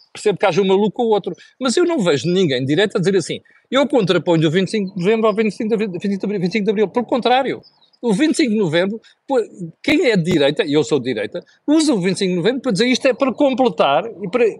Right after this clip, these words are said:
para cumprir Abril, vinte e cinco de Abril." Porque o que estava a querer fazer era uma coisa completamente diferente. Era colocar Portugal na extrema-esquerda, controlado pela extrema-esquerda, neste caso pelo P C P. Bom,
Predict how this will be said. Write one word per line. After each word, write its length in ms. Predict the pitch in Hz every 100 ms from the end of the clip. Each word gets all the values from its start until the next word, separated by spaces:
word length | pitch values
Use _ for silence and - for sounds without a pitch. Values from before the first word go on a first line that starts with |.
| -
para 220 | 247 233 - _ _ _
cumprir 440 | - 254 233 277 285
Abril, 480 | 294 311 285 262 262
vinte 120 | 247 220
e 20 |
cinco 140 | 247
de 60 | 269
Abril." 260 | 269 269 226
Porque 200 | 226 -
o 20 |
que 40 |
estava 240 | - 294 262
a 40 |
querer 200 | - 190
fazer 240 | 202 180
era 100 | 233
uma 100 | 240
coisa 200 | 226 226
completamente 400 | 240 254 247 254
diferente. 340 | 226 269 247 - - _ -
Era 180 | 202 190
colocar 320 | 208 175 214
Portugal 360 | - 208 233
na 60 | 233
extrema-esquerda, 560 | 220 254 233 - 226 214
controlado 360 | 196 180 196
pela 120 | 196 196
extrema-esquerda, 520 | 226 208 - 233 220
neste 160 | 190
caso 180 | 240 220
pelo 140 | 254 220
P 120 | 240
C 120 | 262
P. 220 | 254 233 - _ -
Bom, 160 | 151